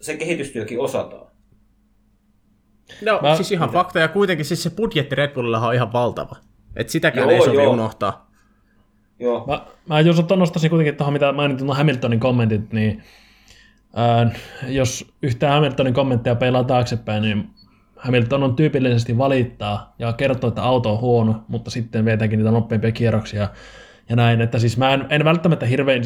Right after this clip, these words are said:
Speaker 3: isoa painoarvoa laittaa sinne Hamiltonin kommenteille, että onpa vaikea talvitesta ja auto on levoton ja saapa nähdä, mitä tässä käy.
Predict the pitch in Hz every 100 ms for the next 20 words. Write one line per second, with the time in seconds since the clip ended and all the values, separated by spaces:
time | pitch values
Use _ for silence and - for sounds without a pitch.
0 | 117 123 123 127 127 113 110 107 117 117
1 | 110 113 110 123 117 110 107 110 110 107
2 | 101 98 - 120 123 123 120 113 101 117
3 | 110 107 101 117 113 127 117 107 110 110
4 | 110 104 101 104 107 123 120 117 110 110
5 | 110 110 104 110 113 107